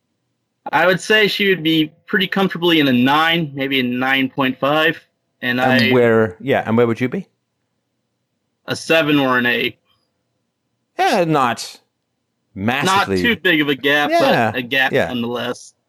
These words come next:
Speaker 2: Right. It's not like, you know, Quasimodo chasing Christy Brinkley in her
Speaker 1: <laughs>
Speaker 2: prime. I
Speaker 1: I
Speaker 2: got
Speaker 1: hope
Speaker 2: it.
Speaker 1: not.
Speaker 2: And how were you expecting to close that gap?
Speaker 1: Um, I was expecting to close that gap by just simply asking.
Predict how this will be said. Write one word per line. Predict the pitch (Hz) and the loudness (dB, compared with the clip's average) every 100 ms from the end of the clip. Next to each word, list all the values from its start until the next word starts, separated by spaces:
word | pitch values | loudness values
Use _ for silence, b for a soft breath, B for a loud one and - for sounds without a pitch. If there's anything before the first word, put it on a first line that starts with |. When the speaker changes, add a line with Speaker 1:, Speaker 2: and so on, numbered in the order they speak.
| _ _ - | _ _ -8
Speaker 2:
Right. | 117 90 90 | -2 -2 -2
It's | 120 - | -6 -2
not | 139 | -2
like, | 110 107 90 | 0 -2 -2
you | 117 | -2
know, | 101 95 | 0 -2
Quasimodo | - 110 104 101 101 95 87 - _ _ | 0 -2 0 0 2 2 -2 -6 _ _
chasing | - 104 - 90 | -2 -2 -2 -8
Christy | - 104 - | -4 -6 -4
Brinkley | 87 104 98 110 | -2 -2 0 -2
in | 87 | -2
her | 92 | -4
Speaker 1:
<laughs> | 85 | -2
Speaker 2:
prime. | 90 85 120 _ - | -2 -2 -4 _ -8
I | - | -4
Speaker 1:
I | |
Speaker 2:
got | 139 80 | -2 -2
Speaker 1:
hope | 147 139 | -2 -2
Speaker 2:
it. | |
Speaker 1:
not. | 120 117 135 _ _ _ b b b b b b b b b b - | -6 -6 -10 _ _ _ b b b b b b b b b b -6
Speaker 2:
And | 180 175 | -2 0
how | 165 196 | 0 0
were | 196 | 2
you | 196 180 175 143 _ _ _ _ _ - | 0 2 0 -2 _ _ _ _ _ -4
expecting | 147 - 127 160 165 | -4 -2 -4 -2 -2
to | 135 | -2
close | 127 143 139 127 | -2 2 2 2
that | 117 104 95 | 2 0 0
gap? | 107 92 - - _ _ _ _ _ _ _ _ _ _ _ _ _ _ _ _ _ _ _ _ _ _ _ _ _ _ _ _ _ _ _ _ _ _ - | -2 -2 -6 -16 _ _ _ _ _ _ _ _ _ _ _ _ _ _ _ _ _ _ _ _ _ _ _ _ _ _ _ _ _ _ _ _ _ _ -4
Speaker 1:
Um, | 139 156 160 151 | 0 2 0 -2
I | 151 170 | -2 0
was | 175 | 0
expecting | 160 - 247 269 254 214 | -4 -6 -4 -2 -2 -2
to | 156 | -2
close | - 196 220 156 | -2 0 0 2
that | 143 | 0
gap | 139 156 156 | 2 0 2
by | 139 | 0
just | 139 151 - | 0 0 0
simply | 160 143 135 - | -2 0 0 0
asking. | 143 151 - - 127 120 123 | 0 0 -2 -6 -6 -6 -10